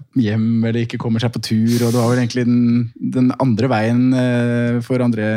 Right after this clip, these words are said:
Nordli og Eidsvoll Turen der, at de, de fikk, eh, ikke dra til ønsket tidspunkt, og måtte, måtte gå glipp av litt cupkamper. Men, eh, det her oppsettet til den cupkampen, det har hele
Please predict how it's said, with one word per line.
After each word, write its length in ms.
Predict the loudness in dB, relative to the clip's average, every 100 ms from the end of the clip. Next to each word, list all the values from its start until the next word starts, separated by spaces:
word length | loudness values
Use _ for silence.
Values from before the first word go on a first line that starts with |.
| 0
Nordli 320 | 0 -2 -2 -2
og 80 |
Eidsvoll 240 | -4 -4 -4
Turen 180 | -2 0
der, 80 | -2
at 160 | -2 -2
de, 160 | -2 -2 -4 -6 -8 -16 -20 -10
de 140 | -6 -4
fikk, 380 | -4 -6 -6 -2
eh, 400 | 0 -2 -2 -4 -6 -4
ikke 160 | -2
dra 220 | 0 0 -2 -4
til 160 | -4 -2
ønsket 240 | -2 -2 -4
tidspunkt, 340 | -2 -4 -2
og 140 | -2 -2
måtte, 260 | -2 -2 0 -2 -2
måtte 240 | -2 -2 -2
gå 60 | -2
glipp 160 | -2
av 80 | -4
litt 80 | -2 -4
cupkamper. 460 | -4 -4 -4 -6
Men, 240 | 0 2 2 2
eh, 480 | -2 -4 -8 -18 -20 -20 -20 _ _ 0
det 80 |
her 160 | 2 2 0
oppsettet 460 | -4 -2 -4 -2 0
til 140 | 0
den 60 | 0
cupkampen, 540 | -2 -2 0 2 4 4
det 60 |
har 80 | 4
hele 380 | 4 2 2 0